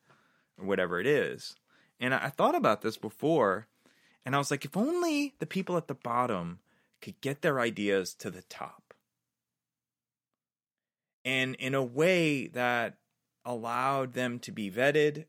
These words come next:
and allowed them to be, and I thought of this application idea, actually, called Smoke Signals. And what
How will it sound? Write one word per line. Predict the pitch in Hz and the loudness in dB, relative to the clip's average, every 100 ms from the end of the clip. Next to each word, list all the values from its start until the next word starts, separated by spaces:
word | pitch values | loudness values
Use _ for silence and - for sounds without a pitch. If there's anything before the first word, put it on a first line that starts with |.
| - | -12
and | 101 | -10
allowed | 98 104 113 | -6 -4 -4
them | 117 | -8
to | - | -8
be, | 110 | -6
and | 110 - 139 | -6 -4 -2
I | 147 | 0
thought | 160 220 | 2 0
of | 226 | 2
this | 131 | -2
application | - 110 113 - 131 190 117 | -2 -4 -4 -4 -2 -2 -4
idea, | 90 85 87 80 | -4 -4 -4 -4
actually, | - - - 64 - _ _ _ _ _ - | -6 -8 -10 -10 -12 _ _ _ _ _ -8
called | 113 104 | -6 -4
Smoke | - - 110 123 | -6 -4 -4 -4
Signals. | - 165 170 196 247 - - _ _ _ _ _ _ _ - - _ _ _ _ _ _ _ _ _ _ | -4 -4 -2 -4 -4 -8 -14 _ _ _ _ _ _ _ -20 -20 _ _ _ _ _ _ _ _ _ _
And | 131 | 2
what | 139 | 2